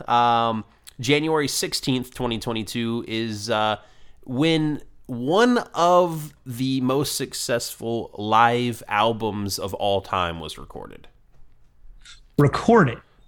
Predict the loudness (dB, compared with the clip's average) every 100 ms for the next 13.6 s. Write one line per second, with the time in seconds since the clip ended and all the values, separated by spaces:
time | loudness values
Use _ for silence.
0 | -8 -6 -4 -6 -6 -2 -2 -2 -2 -2
1 | 0 2 2 2 -4 -6 -6 -8 -6 -4
2 | -2 -4 -4 -4 -6 -10 -12 -14 -18 -20
3 | -20 -20 -20 -4 4 6 8 6 6 6
4 | 6 6 4 2 0 0 -2 -2 2 4
5 | 4 4 4 4 2 0 -4 -10 _ _
6 | -20 -20 _ _ -8 2 8 8 6 0
7 | -10 -12 -10 2 4 6 6 6 4 0
8 | -4 -10 _ -20 -18 -18 -18 -8 -4 -2
9 | 0 0 0 2 2 4 4 4 2 -8
10 | -16 -20 _ _ _ _ 0 4 4 4
11 | 4 4 2 2 0 -4 -6 -6 -6 -8
12 | -12 -18 -16 -6 -4 -2 0 -2 -4 -6
13 | 0 0 -2 -8 -18